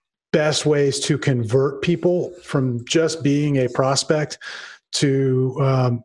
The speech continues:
to then booking an appointment. Um, and so a book and speaking can work really well together, and, um, and it can work in a, in a few different ways, John. So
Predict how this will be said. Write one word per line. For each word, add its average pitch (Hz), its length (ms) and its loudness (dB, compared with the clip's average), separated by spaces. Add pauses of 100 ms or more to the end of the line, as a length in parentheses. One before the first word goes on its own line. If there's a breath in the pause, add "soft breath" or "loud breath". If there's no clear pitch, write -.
(120)
to 143 140 2
then 131 260 2
booking 139 340 2
an 131 60 2
appointment. 139 540 0 (520 loud breath)
Um, 131 500 2
and 139 140 2
so 143 240 2
a 131 80 0
book 196 420 0 (220)
and 151 560 2 (320)
speaking 170 520 0
can 139 180 2
work 139 280 0
really 143 240 2
well 131 240 2
together, 113 440 -2 (240)
and, 127 480 2 (420 loud breath)
um, 127 480 2 (120)
and 143 100 4
it 135 80 -2
can 151 140 0
work 160 280 0
in 147 80 2
a, 139 60 0 (300)
in 135 320 0 (320)
a 127 60 0
few 170 180 2
different 151 280 0
ways, 131 240 2
John. 117 280 0
So 123 320 2